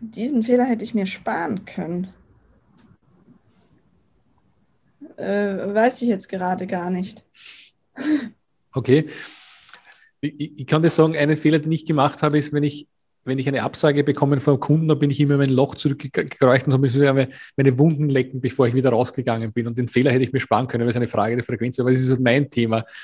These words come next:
Speaker 2: Ähm,
Speaker 1: Nee, das stimmt. Da, da, da kann ich dir recht. Das ist schon so. Es trifft einen einfach härter, als es muss.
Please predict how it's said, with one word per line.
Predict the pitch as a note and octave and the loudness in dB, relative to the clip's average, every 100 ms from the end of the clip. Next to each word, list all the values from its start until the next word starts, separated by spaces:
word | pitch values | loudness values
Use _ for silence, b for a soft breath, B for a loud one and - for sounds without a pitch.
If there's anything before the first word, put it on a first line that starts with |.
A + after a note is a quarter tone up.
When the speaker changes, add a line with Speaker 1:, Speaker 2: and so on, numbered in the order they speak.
| B B - | B B -4
Speaker 2:
Ähm, | A2+ A2 A2 A2+ A2 - _ _ - | 0 0 0 -4 -10 -14 _ _ 0
Speaker 1:
Nee, | D4 G#4+ | 2 4
das | G#4+ | 2
stimmt. | - D4+ F#3+ - _ | 0 0 0 -6 _
Da, | B3+ B3+ | 6 8
da, | C4 C#4 B3+ | 8 4 4
da | C4+ | 0
kann | C4 C4+ | 0 -4
ich | G#3 | 0
dir | B3 | 2
recht. | A3 A3+ | 2 0
Das | B3+ - | -2 -2
ist | - | -2
schon | C4+ A3+ | 0 0
so. | A3 G3 | 6 8
Es | F#3+ A3+ A3+ | 8 6 0
trifft | - C#4+ - | -2 -4 -2
einen | E3+ G#3+ | 0 0
einfach | E3+ F#3 F#3+ G#3 - _ - | 0 -2 -2 -4 -8 _ 0
härter, | E3+ F#3+ - F#3 - | 2 2 2 0 0
als | G3 F#3+ | -2 -2
es | D#3+ | -8
muss. | F3+ F3+ - - | -12 -12 -14 -18